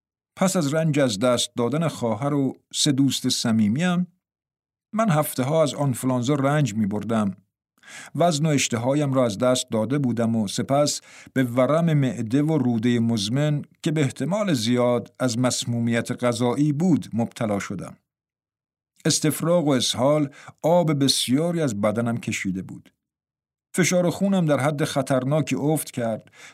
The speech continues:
تا جایی که پسرم رید مرا از سانفرانسیسکو به بخش ویژه کمک‌های اضطراری استنفورد برد و یک روز و نیم بستری شدم. آنها به من هفت لیتر سرم زدند تا فشار خونم آرام آرام به حالت طبیعی برگشت.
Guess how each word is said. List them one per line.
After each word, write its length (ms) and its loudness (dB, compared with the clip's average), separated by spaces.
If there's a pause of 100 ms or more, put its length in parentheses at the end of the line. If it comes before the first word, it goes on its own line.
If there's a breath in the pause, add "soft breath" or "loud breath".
(100)
تا 160 2
جایی 260 2
که 120 -2
پسرم 540 0
رید 400 0
مرا 240 2
از 100 2
سانفرانسیسکو 920 -2 (440 loud breath)
به 100 2
بخش 380 0
ویژه 600 2
کمک‌های 640 0
اضطراری 640 0
استنفورد 760 0
برد 320 2 (440 loud breath)
و 80 4
یک 260 4
روز 300 2
و 80 2
نیم 340 4
بستری 440 0
شدم. 360 -10 (1040)
آنها 300 4
به 120 2
من 200 2
هفت 440 0
لیتر 460 2
سرم 440 0
زدند 600 0
تا 120 0
فشار 520 0
خونم 420 0
آرام 480 2
آرام 320 0
به 80 2
حالت 380 0
طبیعی 500 0
برگشت. 640 -10